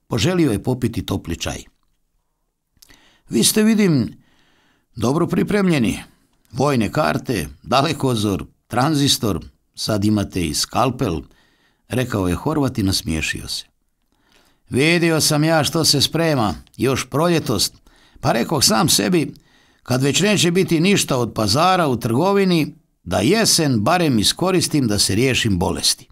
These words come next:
Ali sve što treba sam sa sobom ponio,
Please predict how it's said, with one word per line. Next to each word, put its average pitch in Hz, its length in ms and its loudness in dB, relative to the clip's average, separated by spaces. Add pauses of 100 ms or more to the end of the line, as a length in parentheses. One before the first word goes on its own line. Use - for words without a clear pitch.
(880)
Ali 117 520 0 (100)
sve 143 460 -2
što - 320 -4
treba 151 460 -2
sam 113 300 -2
sa - 220 0
sobom 117 480 0
ponio, 73 460 -6